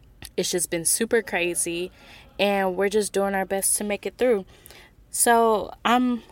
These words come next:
actually coming to you at midnight <laughs> on Good Friday. I was still awoke and I had energy. So I said, "You know what? I'm gonna finally record this episode now."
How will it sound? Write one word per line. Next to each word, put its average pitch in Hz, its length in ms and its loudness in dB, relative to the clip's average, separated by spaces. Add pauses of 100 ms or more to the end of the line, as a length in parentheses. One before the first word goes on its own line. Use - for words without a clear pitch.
(120)
actually 294 800 0 (180)
coming 262 320 -6
to - 160 -12
you 214 340 -8 (540)
at 226 200 -2
midnight 214 580 0 (180)
<laughs> - 180 -10
on 208 160 -2
Good 208 220 0
Friday. 180 560 0 (500)
I 202 640 4
was 196 280 0
still 196 440 0
awoke 247 500 -2 (400)
and 175 300 -6
I 170 60 -6
had 170 200 -10
energy. 277 460 -2 (420)
So - 140 2
I 240 40 2
said, 247 260 4
"You 240 120 2
know 262 140 4
what? 269 160 6
I'm 226 120 2
gonna 220 180 0
finally 196 560 0 (140)
record 180 420 -2
this 175 200 -4
episode 170 500 -2
now." 156 380 -6